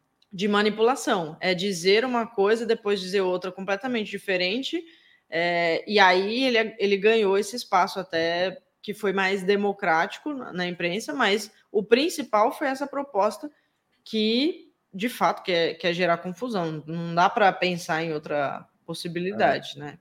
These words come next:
Speaker 1: Pra gerar o foco da desordem, pra então eles cancelarem, o,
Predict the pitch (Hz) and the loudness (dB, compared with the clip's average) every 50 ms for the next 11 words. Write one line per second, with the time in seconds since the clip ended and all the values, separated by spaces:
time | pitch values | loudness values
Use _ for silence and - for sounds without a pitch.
0 | _ _ _ _ _ _ - 214 214 196 - - 185 170 208 208 190 208 247 - | _ _ _ _ _ _ 8 10 10 10 10 8 4 4 6 8 8 8 6 6
1 | - 220 233 226 220 - - 233 233 269 254 294 233 254 247 226 196 190 208 190 | 4 2 2 2 2 4 6 6 6 6 6 2 2 4 4 4 2 0 -2 -2
2 | 175 165 170 165 170 180 202 220 277 359 - - - - - _ _ - 220 214 | 0 0 2 2 2 2 2 0 -2 -2 -4 -10 -20 -20 -20 _ _ 4 6 8
3 | 208 220 240 240 233 - 220 214 220 226 226 240 233 233 - 233 226 220 220 - | 8 8 6 2 4 6 6 6 8 6 4 4 2 -2 -2 -4 -4 -4 -2 -4
4 | 226 214 196 175 165 165 170 175 180 185 180 - _ _ - - 180 | -2 2 6 6 6 6 6 4 0 -4 -6 -12 _ _ -10 -10 -10